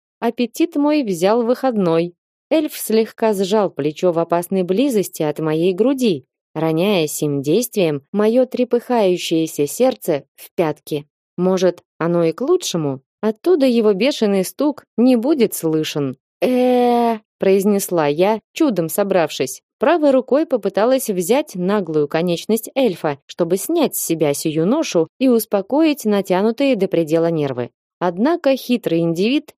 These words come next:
перехватил мое запястье крепко, но не причиняя боли. А этот членистоногий еще и издевается?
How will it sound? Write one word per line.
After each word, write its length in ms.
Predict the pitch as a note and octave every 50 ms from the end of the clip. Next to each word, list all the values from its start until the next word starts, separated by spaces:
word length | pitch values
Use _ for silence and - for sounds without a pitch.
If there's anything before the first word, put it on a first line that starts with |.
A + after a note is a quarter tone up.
| _ _ -
перехватил 640 | D4+ D#4 D4+ D4+ - - D#4 D#4 D#4 - E3+ D#3
мое 240 | D3+ C#3+ D3+ D#3 D#3
запястье 720 | D#3 F3+ F3 F3 C4 C4 C4 B3 - - F#3+ E3+ D#3 - _ _ _
крепко, 580 | - - A#3 C#4+ D#4 D4 - - - D3+ C3+ - - _
но 140 | - C#4 E4+
не 140 | D#4+ C4+ B3+
причиняя 600 | G#3 G#3+ G3 F#3+ - F#3 F#3+ G3+ G3+ F#3 F3 D#3+
боли. 400 | D3 D3 C#3+ C#3+ C3+ C3 C3 - _ _ _ _
А 180 | - E3 E3 - - -
этот 400 | F#3 G#3 G#3 - F3+ D#3+ - - _ _ _ -
членистоногий 920 | - F#3 F3 F3 F3 F3 E3+ E3+ - F3 E3 E3+ F3+ G#3 A3 F3+ D#3 D3+
еще 360 | D3 C#3+ D3 D3 - - G3+ G3
и 240 | E3+ C#3+ D3 D3
издевается? 920 | C#3 B2+ - - C#3+ B2+ B2 C3+ F#3 C#4 F4 E4+ E4 - - - E3 C#3+